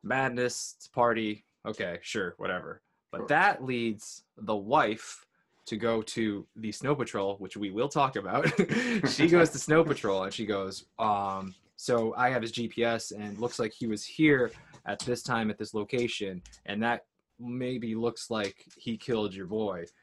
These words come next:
Speaker 1: And so Priest lied to you 'cause this is where he was." And so that,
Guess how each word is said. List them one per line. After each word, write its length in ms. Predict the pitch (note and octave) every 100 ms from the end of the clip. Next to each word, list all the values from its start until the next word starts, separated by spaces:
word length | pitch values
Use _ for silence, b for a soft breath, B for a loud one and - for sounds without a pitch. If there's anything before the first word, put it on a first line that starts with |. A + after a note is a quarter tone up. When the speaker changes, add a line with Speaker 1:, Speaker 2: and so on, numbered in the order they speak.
| _
Speaker 1:
And 300 | F2+ F2+ F2+ - -
so 400 | - G#2 F#2+ -
Priest 360 | - C#3 A#2 -
lied 260 | A2 A2 F#2
to 120 | G2
you 160 | F2+ E2
'cause 260 | G#2+ F#2
this 240 | G2 A2+ G#2+
is 80 | G2+
where 140 | G2+
he 120 | F#2+ F#2
was." 360 | F2+ E2 F2
And 240 | - F#2 F#2
so 120 | A2
that, 280 | A#2 C3+